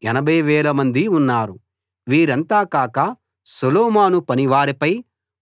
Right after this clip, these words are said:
మూడు వేల మూడు వందల మంది అధికారులు అజమాయిషీ చేస్తుండేవారు. రాజు ఆజ్ఞ ప్రకారం వారు మందిర పునాదిని చెక్కిన రాళ్లతో వేయడానికి గొప్పవి, చాలా విలువైనవి అయిన రాళ్ళు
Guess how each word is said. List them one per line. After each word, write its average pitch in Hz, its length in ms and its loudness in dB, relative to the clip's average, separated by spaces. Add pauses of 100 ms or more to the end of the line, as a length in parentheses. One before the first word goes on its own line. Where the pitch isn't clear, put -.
మూడు 147 340 2
వేల 185 280 2 (100)
మూడు 156 320 0
వందల 135 360 -2
మంది 190 380 -2
అధికారులు 147 640 0 (500)
అజమాయిషీ 185 800 2
చేస్తుండేవారు. 113 800 -2 (460)
రాజు 160 520 -2
ఆజ్ఞ 120 300 -2
ప్రకారం 139 520 -2 (480)
వారు 151 500 0
మందిర 175 380 0
పునాదిని 165 540 0
చెక్కిన 139 440 -4
రాళ్లతో 123 480 -2
వేయడానికి 117 760 -2 (420)
గొప్పవి, 117 640 -2 (320)
చాలా 185 360 2
విలువైనవి 190 800 0
అయిన 123 280 0
రాళ్ళు 123 460 0